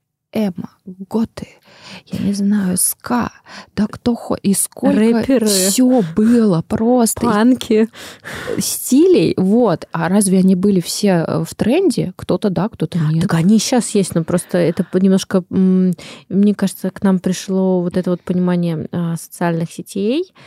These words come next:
Speaker 2: и что-то более востребовано, что-то менее востребовано, но те же самые готы тусуются ого-го как.
Speaker 1: Но мы пробовали.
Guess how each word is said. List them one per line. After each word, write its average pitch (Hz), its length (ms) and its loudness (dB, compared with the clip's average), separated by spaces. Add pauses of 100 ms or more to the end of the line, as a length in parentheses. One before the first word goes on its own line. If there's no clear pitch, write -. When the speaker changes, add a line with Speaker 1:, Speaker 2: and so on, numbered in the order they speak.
(280)
Speaker 2:
и 180 300 2
что-то 190 380 -2
более 220 380 2
востребовано, 185 560 -2
что-то 175 260 -8
менее 196 280 0
востребовано, 185 800 -2
но 170 180 0
те 170 220 -6
же - 80 -8
самые 165 280 -2
готы 170 300 -4
тусуются - 540 -4
ого-го 180 420 -4
как. 165 220 -6
Speaker 1:
Но 175 280 4
мы 180 160 4
пробовали. 196 840 0